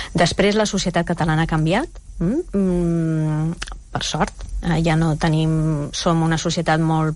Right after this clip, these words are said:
plural, molt més plural que aleshores, molt més transversal. Eh, aquests anys de crisi, eh, molta gent afectada durament per la, per la crisi econòmica, ha canviat el paradigma de,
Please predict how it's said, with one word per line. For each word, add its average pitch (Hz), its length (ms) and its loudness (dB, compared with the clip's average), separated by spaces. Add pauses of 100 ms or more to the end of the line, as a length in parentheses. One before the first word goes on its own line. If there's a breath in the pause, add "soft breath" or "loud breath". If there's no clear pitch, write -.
plural, 185 480 2
molt 175 200 2
més 175 160 0
plural 165 380 0
que - 80 -4
aleshores, 190 560 0 (320 loud breath)
molt 190 200 2
més 170 240 -2
transversal. 170 840 0 (480 loud breath)
Eh, 180 680 2
aquests 196 300 -2
anys 190 200 2
de 175 140 2
crisi, 185 640 0
eh, 165 840 -2
molta 170 340 2
gent 185 300 2
afectada 165 680 2
durament 170 460 2
per 160 140 -2
la, 156 360 -4
per 156 140 -4
la 160 100 -2
crisi 175 260 2
econòmica, 202 720 2 (160)
ha 180 160 -4
canviat 165 500 2 (220)
el 180 120 0
paradigma 165 440 2
de, 170 180 2